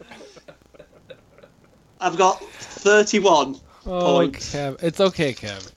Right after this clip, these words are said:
Speaker 2: It's okay. You have more sig-, you have more autographs than we do. It's fine.
Speaker 1: Yeah, fuck you. <laughs> Eleven points. This is terrible, isn't it?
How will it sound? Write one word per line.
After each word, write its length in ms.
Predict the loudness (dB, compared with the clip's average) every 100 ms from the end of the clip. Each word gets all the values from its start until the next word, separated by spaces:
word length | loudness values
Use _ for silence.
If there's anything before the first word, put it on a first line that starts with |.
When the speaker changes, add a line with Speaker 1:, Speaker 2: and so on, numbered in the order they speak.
| -8
Speaker 2:
It's 960 | -6 -8 -6 -4 -4 -4 -4 -6 -12
okay. 200 | -10 -2
You 160 | 2 4
have 160 | 4 4
more 180 | 0
sig-, 480 | 0 0 -2 -2 2
you 60 | 2
have 120 | 4
more 160 | 4 4
autographs 580 | 4 2 0 -4 -6 -8
than 120 | -6
we 120 | -6
do. 140 | -6 -10
It's 240 | -14 -14
fine. 200 | -12 -10 -12 -10 -4
Speaker 1:
Yeah, 260 | 0 0
fuck 240 | 0 -2 -2
you. 180 | -10 -10 -18 -20 -20 -16
<laughs> 1900 | -12 -10 -6 -4 -4 -6 -12 -12 -12 -12 -12 -12 -10 -4 -4 -4 -20 -18 -4
Eleven 340 | 0 2 2 -2
points. 300 | 0 0 0
This 160 | -4 -8
is 80 | -8
terrible, 420 | -2 -2 -2 -6
isn't 200 | -8 -10
it? 120 | -14